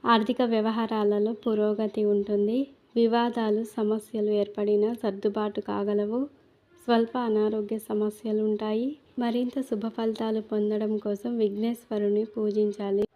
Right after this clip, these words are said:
వ్యాపారాలలో కొత్త పెట్టుబడులు అందుతాయి. కుటుంబ సమస్యలు తీరతాయి. విద్యార్థులకు అనుకూల సమయం.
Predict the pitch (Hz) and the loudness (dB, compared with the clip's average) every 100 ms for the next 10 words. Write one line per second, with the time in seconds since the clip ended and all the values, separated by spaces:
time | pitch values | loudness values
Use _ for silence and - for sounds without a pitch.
0 | - 247 226 226 226 269 262 226 214 214 | -8 0 2 4 4 2 2 2 2 2
1 | 247 - 226 - 233 214 - 214 214 214 | 0 -4 -6 -4 -2 -2 -2 0 0 0
2 | 226 208 208 208 214 208 208 262 - - | 0 2 2 0 0 0 0 0 -6 -20
3 | _ - 226 254 262 269 254 208 214 - | _ -6 0 4 4 4 2 2 0 -2
4 | 220 214 226 220 208 208 208 202 208 269 | -2 -2 0 2 2 2 0 0 2 0
5 | 302 - _ - 220 202 254 254 240 226 | -4 -14 _ -4 -2 4 4 4 0 0
6 | 208 208 226 214 202 220 214 214 202 202 | 0 -2 -2 -2 0 -2 -2 0 2 2